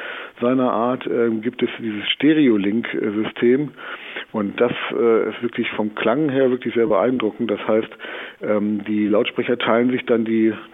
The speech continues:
die beiden Kanäle auf. Also ich habe dann wirklich einen rechten und linken Stereokanal und, ähm, habe dann auch diese, dieses räumliche Stereogefühl. Also ich könnte mir zu Hause zwei Docking Define ins Regal stellen und habe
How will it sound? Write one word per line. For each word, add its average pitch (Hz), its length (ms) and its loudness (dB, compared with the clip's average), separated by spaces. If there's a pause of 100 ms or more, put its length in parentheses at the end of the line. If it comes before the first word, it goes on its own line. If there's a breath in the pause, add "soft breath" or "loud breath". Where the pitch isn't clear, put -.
die 117 80 -2
beiden 107 320 2
Kanäle 117 400 2
auf. 101 200 2
Also 107 120 0
ich 117 60 -2
habe 117 120 -2
dann 110 100 -2
wirklich 117 160 -10
einen 104 80 -4
rechten 113 300 -4
und 107 100 -2
linken 127 200 -4
Stereokanal 107 840 0 (800 loud breath)
und, 107 400 2 (200)
ähm, 104 580 0
habe 117 240 -2
dann 107 160 0
auch 101 140 0
diese, 104 260 -4
dieses 101 360 -4
räumliche 110 400 0
Stereogefühl. 92 840 0
Also 92 140 -2
ich 92 120 -8
könnte 104 240 -2
mir 104 340 0 (520 loud breath)
zu 104 120 -2
Hause 107 220 2 (120)
zwei 107 260 4
Docking 110 320 -2
Define 110 460 2
ins 120 240 0
Regal 117 320 4
stellen 120 260 2
und 113 100 0
habe 120 140 0